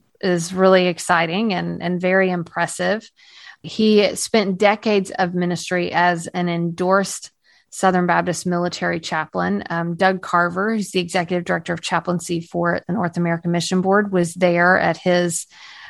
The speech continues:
uh, at his, his service when he got that promotion, but he got the unanimous consent of the United States Senate Armed Services Committee. Um, and that's a, that's a,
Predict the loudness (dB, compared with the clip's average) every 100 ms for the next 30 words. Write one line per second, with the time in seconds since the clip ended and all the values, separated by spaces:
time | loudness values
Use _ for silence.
0 | -4 0 2 0 -2 0 0 -2 -8 -12
1 | -4 -2 0 0 2 2 2 -2 -2 -2
2 | 0 -2 -2 -4 -2 0 0 -4 -6 0
3 | 0 0 0 2 4 2 -2 2 2 2
4 | 2 2 4 4 4 4 2 2 2 4
5 | 2 2 0 0 0 2 0 2 2 0
6 | 0 0 0 -4 0 2 2 2 2 4
7 | 2 -2 0 0 -2 -4 -6 -6 -4 -2
8 | 0 0 -4 -6 _ -20 -20 -20 -20 _
9 | 0 0 0 -6 -10 _ -4 0 2 2
10 | 2 -2 -2 -2 -4 -4 -10